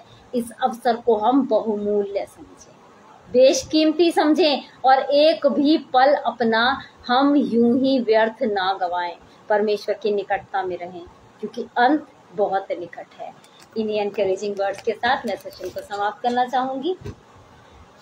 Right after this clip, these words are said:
आइए हम लोग प्रार्थना में अपने सरों को झुकाएंगे।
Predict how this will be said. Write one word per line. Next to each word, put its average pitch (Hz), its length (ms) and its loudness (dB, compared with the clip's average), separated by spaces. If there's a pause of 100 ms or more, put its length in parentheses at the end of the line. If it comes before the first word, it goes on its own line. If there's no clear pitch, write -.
(340)
आइए 233 220 0
हम 208 80 -2
लोग 226 160 -2
प्रार्थना 196 380 -2
में 196 120 -2
अपने 226 180 -6
सरों 254 260 -2
को - 140 -14
झुकाएंगे। - 580 -16